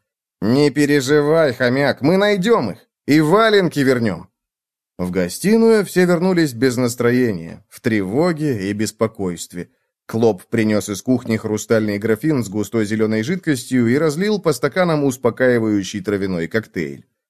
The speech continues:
«Хомяк, может, ведьмагон и против фантомасов поможет?» — спросил таракан. «Вряд ли. Да и мало его осталось. Вдруг пригодится.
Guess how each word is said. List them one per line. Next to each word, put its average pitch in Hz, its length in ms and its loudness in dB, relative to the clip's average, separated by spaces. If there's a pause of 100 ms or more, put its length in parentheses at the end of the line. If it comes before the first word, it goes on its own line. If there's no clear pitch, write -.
(680)
«Хомяк, 78 680 -6 (200)
может, 76 580 -8
ведьмагон 85 800 -4
и 78 120 -10
против 85 500 -6
фантомасов 87 960 -4
поможет?» — 73 680 -10 (140)
спросил 117 500 0
таракан. 107 500 -2 (600)
«Вряд 165 460 0
ли. - 200 -14 (240)
Да 175 200 2
и 202 120 4
мало 208 300 4
его 160 260 4
осталось. - 640 -8 (280)
Вдруг 135 440 0
пригодится. 82 800 -4